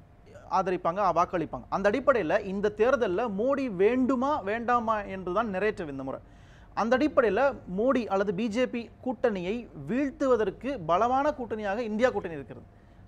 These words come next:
சரிங்களா? அப்போ இதுதான் பி ஜே பியை எதிர்க்கக்கூடிய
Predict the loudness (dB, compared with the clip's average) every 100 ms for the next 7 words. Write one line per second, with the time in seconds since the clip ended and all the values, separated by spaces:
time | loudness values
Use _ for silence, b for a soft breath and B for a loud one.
0 | -10 -8 -2 0 -2 B B 0 4 4
1 | 4 -2 2 6 6 6 -2 -8 -2 2
2 | 4 4 2 2 2 2 0 -4 -2 2
3 | 6